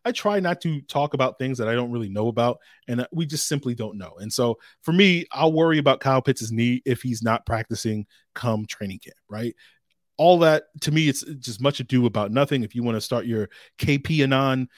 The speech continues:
message boards and, and start your conspiracy theories about Kyle Pitts' knee being an issue, then, you know, be my guest. That's just not something I'm gonna,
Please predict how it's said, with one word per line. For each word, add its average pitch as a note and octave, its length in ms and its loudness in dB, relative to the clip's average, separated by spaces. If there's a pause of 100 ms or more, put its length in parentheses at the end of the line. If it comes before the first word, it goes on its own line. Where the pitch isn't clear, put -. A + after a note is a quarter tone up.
(160)
message C#3 340 -2
boards C#3+ 380 8
and, B2 180 0
and A#2+ 160 -6
start C#3 240 0
your B2+ 120 -4
conspiracy C#3 520 -4
theories C3+ 300 -4
about A#2+ 300 -4 (220)
Kyle C#3 200 -2
Pitts' B2 340 -8
knee B2+ 140 -2
being B2 240 -2
an A2+ 80 -2
issue, D3 380 -2 (300)
then, B2 320 -6
you D#3 140 -8
know, A2 140 -6
be C#3 160 -2
my B2+ 160 -2
guest. C3 260 -2
That's A2 180 -6
just A#2+ 160 -6
not A#2+ 200 -4
something A2+ 260 -6
I'm A2 140 -4
gonna, A2 260 -8